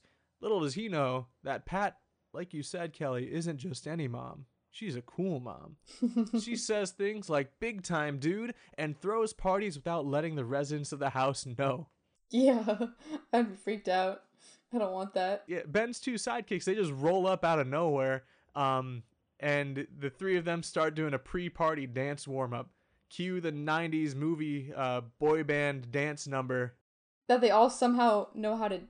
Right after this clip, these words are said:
Speaker 2: do, but also they show up and do their parents bring them? They're thirteen, they can't drive. Did everyone walk over and leave?
Speaker 1: This is
Speaker 2: Like,
Speaker 1: back
Speaker 2: by
Speaker 1: in the days
Speaker 2: walking?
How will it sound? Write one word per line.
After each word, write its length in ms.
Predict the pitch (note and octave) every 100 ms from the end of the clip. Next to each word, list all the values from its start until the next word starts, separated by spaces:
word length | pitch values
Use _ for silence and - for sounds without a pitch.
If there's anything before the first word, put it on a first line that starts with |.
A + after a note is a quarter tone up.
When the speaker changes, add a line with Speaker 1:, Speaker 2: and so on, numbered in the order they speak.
| _ -
Speaker 2:
do, 400 | A#3+ F3+ F#3 G3+
but 120 | - -
also 320 | G#3+ A#3+ B3
they 160 | G3+ G#3+
show 280 | - G3
up 240 | F#3+ F#3+ -
and 320 | G3+ G3 G3 -
do 140 | G#3
their 160 | F#3+ F#3
parents 420 | G#3 F3 F3+ -
bring 220 | C#4 D4+
them? 140 | G4 F#4+
They're 140 | G3+
thirteen, 420 | G3+ G3 - G3
they 140 | F3 A3+
can't 260 | - -
drive. 300 | - - G3+ G#3
Did 140 | A#3 A#3
everyone 640 | G3 G3 B3 B3+ C#4 C4+
walk 300 | B3 A#3+ B3
over 400 | B3+ C4 C4 B3+
and 240 | A#3+ B3 A#3+
leave? 320 | B3 C#4 D#4+ - E3
Speaker 1:
This 160 | F3
is 60 | A#3
Speaker 2:
Like, 80 | A#3
Speaker 1:
back 160 | A#3+ A#3+
Speaker 2:
by 20 |
Speaker 1:
in 40 |
the 120 | A#3+ B3+
days 260 | E3 E3
Speaker 2:
walking? 100 | D#3